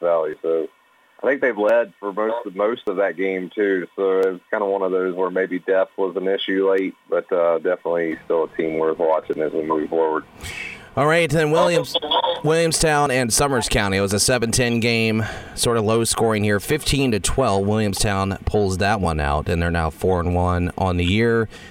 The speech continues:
Speaker 2: Mingo Central getting its first win on the season over Tulsa, twenty-eight to twenty-two there,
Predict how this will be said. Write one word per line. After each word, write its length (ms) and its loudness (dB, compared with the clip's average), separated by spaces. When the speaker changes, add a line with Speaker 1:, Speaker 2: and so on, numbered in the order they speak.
Speaker 2:
Mingo 340 2
Central 540 2
getting 240 2
its 120 -2
first 300 0
win 240 0
on 80 0
the 100 0
season 360 0
over 120 0
Tulsa, 640 0
twenty-eight 380 0
to 80 -2
twenty-two 560 0
there, 320 2